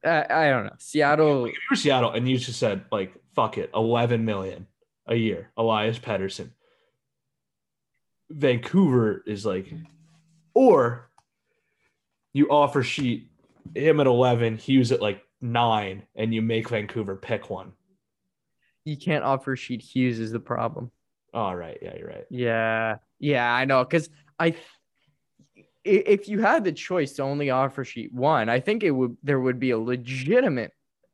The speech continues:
Speaker 1: it would be really hard to choose which one you would offer sheet.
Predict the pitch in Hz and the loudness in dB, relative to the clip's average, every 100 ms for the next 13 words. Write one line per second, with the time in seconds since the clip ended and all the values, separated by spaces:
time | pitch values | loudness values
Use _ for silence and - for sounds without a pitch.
0 | _ _ _ _ 156 165 170 156 160 139 | _ _ _ _ -2 2 0 0 -6 -4
1 | 160 254 262 131 143 156 120 117 - - | -2 2 2 2 2 0 -2 -10 -12 -6
2 | 196 123 107 117 135 - 151 139 127 120 | -4 -4 -6 -6 -6 -4 -2 -2 -2 -4
3 | 123 _ _ _ - 147 214 139 - - | -6 _ _ _ -2 -2 -2 -6 -8 -14
4 | - | -20